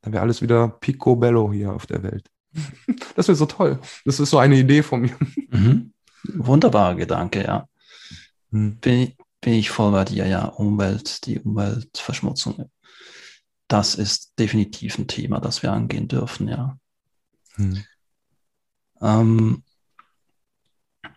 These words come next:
Speaker 2: ich habe noch eine andere Frage, und zwar, wenn, und das ist jetzt halt auch ein bisschen eine große Frage, ja.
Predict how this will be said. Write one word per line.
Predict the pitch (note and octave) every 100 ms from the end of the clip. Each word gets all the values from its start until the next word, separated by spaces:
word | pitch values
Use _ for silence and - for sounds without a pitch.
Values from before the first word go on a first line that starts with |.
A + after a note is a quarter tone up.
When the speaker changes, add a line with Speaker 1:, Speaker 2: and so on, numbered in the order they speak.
| _ _ _ - - _ _ _ _ _ _ _ _ _ _ _ _ _
Speaker 2:
ich | - -
habe | A#2+
noch | A#2 A#2
eine | G#2+
andere | B2+ C3 A2
Frage, | - G2+ G#2
und | G#2 G2+
zwar, | - F#2+ F#2+ F#2+ G#2 G#2 _ _ _ _ _ _ -
wenn, | F#2 G2 G2+ G2+ G2+ G2 - _ _ _ _ _ _ _ _ - _ _ _ _ _ _ _ _ _ _ _ _ _ _ _
und | F#2 F#2+
das | G2+
ist | - -
jetzt | - -
halt | A#2
auch | G#2 D3 D#3+
ein |
bisschen | D#3 C#3 C3+
eine | G#2+
große | - A2 C#3+ -
Frage, | - A#2+ A#2 C#3+ C#3
ja. | G#2+ B2+ F3+